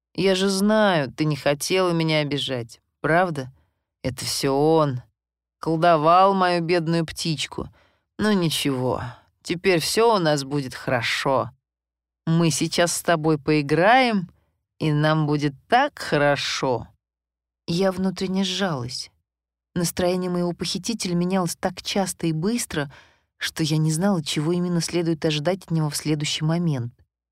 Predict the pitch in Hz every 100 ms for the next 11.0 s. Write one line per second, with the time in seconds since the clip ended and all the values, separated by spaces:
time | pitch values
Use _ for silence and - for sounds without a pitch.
0 | - 156 240 220 214 190 185 185 165 135
1 | 123 - - - 180 180 190 196 196 175
2 | 156 190 196 - 170 - - _ _ 185
3 | 202 233 233 208 214 208 214 - 214 196
4 | - 160 175 160 151 143 - _ _ _
5 | 175 196 220 214 - 208 233 - 220 196
6 | 202 - 208 196 220 180 160 196 196 175
7 | 165 170 175 190 180 175 - 175 165 165
8 | 156 175 160 165 - 170 156 156 170 165
9 | - 160 156 - 160 - - 160 165 151
10 | - - 165 143 156 156 147 - 143 139